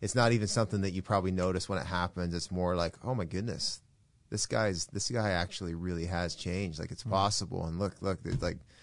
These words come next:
Speaker 1: there's
Speaker 2: Yeah.
Speaker 1: a success." And I didn't even really notice while it was happening. It's not until you, like, come up for air and you're like,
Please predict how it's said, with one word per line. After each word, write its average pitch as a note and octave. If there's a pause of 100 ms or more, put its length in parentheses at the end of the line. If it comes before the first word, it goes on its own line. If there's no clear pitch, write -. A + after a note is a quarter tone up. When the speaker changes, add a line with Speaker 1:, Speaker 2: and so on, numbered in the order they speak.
(380)
Speaker 1:
there's A2+
Speaker 2:
Yeah. G2+
Speaker 1:
a -
success." A2+
And F#2+
I G2
didn't G2
even G#2
really G#2
notice G2
while F#2+
it D2+
was -
happening. F2+
It's -
not F#2+
until F2+
you, F2
like, E2+
come G2+
up -
for F#2
air F2+
and F2+
you're E2+
like, D#2+